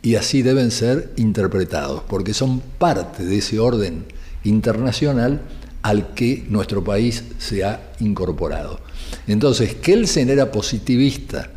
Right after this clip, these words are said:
pero era un positivista lógico, era un positivista en este sentido de una interpretación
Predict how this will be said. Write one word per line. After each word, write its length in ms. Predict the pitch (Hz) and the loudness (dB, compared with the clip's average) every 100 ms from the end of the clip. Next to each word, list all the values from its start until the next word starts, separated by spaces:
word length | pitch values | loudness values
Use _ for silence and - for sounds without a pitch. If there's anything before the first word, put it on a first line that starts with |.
| - - - | -16 -16 -6
pero 160 | - 104 | 2 4
era 80 | 131 | 4
un 100 | 139 | 2
positivista 720 | 110 - 110 110 110 117 117 | 0 -2 0 2 2 2 2
lógico, 600 | 113 110 - 87 - 78 - - - - - | 4 2 0 -6 -8 -12 -12 -18 -16 -16 -4
era 160 | 104 107 | 2 2
un 80 | |
positivista 960 | 107 107 113 98 117 120 117 123 123 - - | 2 0 -2 0 2 2 0 -4 -4 -10 -8
en 220 | 98 98 | -2 0
este 180 | 110 113 | 0 -2
sentido 480 | 113 101 120 120 110 | -2 0 2 4 4
de 60 | |
una 160 | 101 107 | 2 2
interpretación 880 | 92 90 85 87 85 - 113 127 | 0 -2 -4 -6 -8 -4 -2 -2